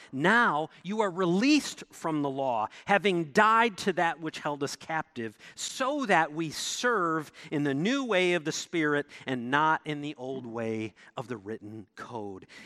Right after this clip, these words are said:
Is it all coming together? Do you guys see it kind of coming together? I hope so. You know, I began the morning taking a bit of a risk by showing you a tomato.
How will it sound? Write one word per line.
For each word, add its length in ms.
Is 160
it 160
all 340
coming 500
together? 800
Do 40
you 60
guys 180
see 340
it 100
kind 180
of 140
coming 480
together? 600
I 60
hope 280
so. 380
You 60
know, 100
I 60
began 520
the 60
morning 320
taking 380
a 40
bit 140
of 80
a 80
risk 540
by 100
showing 380
you 100
a 80
tomato. 840